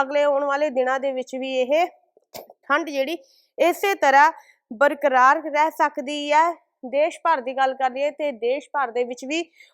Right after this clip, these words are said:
ਮੌਸਮ ਜਿਹੜਾ ਉਹ ਬਦਲ ਚੁੱਕਾ ਏ ਤੇ ਕਈ ਜਿਹੜੇ, ਅਹ, ਜਗ੍ਹਾ, ਕਈ ਪੰਜਾਬ ਦੇ ਜ਼ਿਲ੍ਹਿਆਂ ਦੀ ਗੱਲ ਕਰ ਲਈਏ ਤੇ ਪੰਜਾਬ ਦੇ ਕਈ ਜ਼ਿਲ੍ਹਿਆਂ ਦੇ ਵਿੱਚ ਪਿਛਲੇ ਦਿਨੀ, ਪਿਛਲੇ ਦਿਨੀ ਧੁੰਦ ਵੀ ਜਿਹੜੀ ਆ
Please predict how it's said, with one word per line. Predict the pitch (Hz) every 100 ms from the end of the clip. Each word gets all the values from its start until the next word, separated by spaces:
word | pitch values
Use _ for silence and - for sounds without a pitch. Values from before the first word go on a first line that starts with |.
| _
ਮੌਸਮ | 254 330 339 392 381
ਜਿਹੜਾ | 254 247 262 302 - _ _ -
ਉਹ | 330
ਬਦਲ | 294 269 269 294
ਚੁੱਕਾ | 285 269 - 269
ਏ | 269 233 180 _ _ _ _ -
ਤੇ | 302 330 311 _ _ _ _ -
ਕਈ | 339 381
ਜਿਹੜੇ, | 302 294 302 320 320
ਅਹ, | 269 269 269
ਜਗ੍ਹਾ, | 269 269 269
ਕਈ | 208 - 285 294 320 320 _
ਪੰਜਾਬ | 269 262 262 277 339
ਦੇ | 269
ਜ਼ਿਲ੍ਹਿਆਂ | 247 262 285
ਦੀ | 254
ਗੱਲ | 247 240
ਕਰ | 240 233
ਲਈਏ | 247
ਤੇ | 285
ਪੰਜਾਬ | 277 233 233 247 254
ਦੇ | 269
ਕਈ | 254 247
ਜ਼ਿਲ੍ਹਿਆਂ | 233 233 247
ਦੇ | 247
ਵਿੱਚ | 233
ਪਿਛਲੇ | 277 240 - 233 247
ਦਿਨੀ, | 208 254 330 311 320 _ _ _ _ _ _ _ _ _ _ -
ਪਿਛਲੇ | 302 311 320
ਦਿਨੀ | 302 311
ਧੁੰਦ | 311 320 277 254
ਵੀ | 311
ਜਿਹੜੀ | 262 269 285 294
ਆ | 277 294